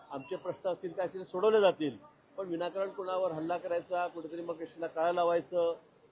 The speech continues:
मला वाटतं हे अतिशय चुकीचे प्रकार होत आहेत. त्या संदर्भामध्ये दोन्ही सरकारने याची दखल घ्यावी. माननीय मुख्यमंत्री महोदय या ठिकाणी या संदर्भामध्ये लक्ष ठेवून आहेत, पण मला असं वाटतं की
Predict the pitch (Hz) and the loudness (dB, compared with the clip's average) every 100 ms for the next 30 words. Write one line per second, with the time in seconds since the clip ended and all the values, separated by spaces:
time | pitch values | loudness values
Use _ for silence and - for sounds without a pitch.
0 | _ 156 170 160 180 151 165 185 190 - | _ -6 -6 -4 -4 -2 -2 -4 -10 -20
1 | _ _ - 143 156 185 175 190 - _ | _ _ -20 -18 -12 -2 -2 -2 -10 _
2 | _ _ 156 - 165 170 160 170 156 143 | _ _ -14 -10 -10 -6 -2 0 0 2
3 | 170 170 175 - _ - - _ 165 156 | 4 4 2 -10 _ -20 -20 _ -4 -2
4 | 160 156 160 165 165 170 156 156 151 185 | -2 -4 -2 -2 -2 -2 -4 -4 -2 -2
5 | 180 156 165 165 175 175 - _ - - | -2 -2 -2 0 -2 -4 -10 _ -20 -16
6 | 139 135 165 156 160 160 180 - - - | -8 -4 -4 0 0 0 -4 -10 -20 -20
7 | - 143 156 165 160 - 160 160 170 160 | -12 -8 -4 -4 -4 -4 -4 -4 -2 0
8 | 151 165 123 - - - - 156 160 151 | 4 2 2 -6 -20 -20 -8 -6 -4 -4
9 | 165 165 160 151 160 160 165 156 147 - | -4 -4 -4 -6 -4 -4 -4 -6 -8 -10
10 | 160 175 160 139 156 156 - _ _ _ | -6 -4 -2 2 4 4 0 _ _ _
11 | _ 196 190 196 196 202 196 220 208 240 | _ -10 -2 0 2 2 0 -2 -6 -8
12 | 254 | -8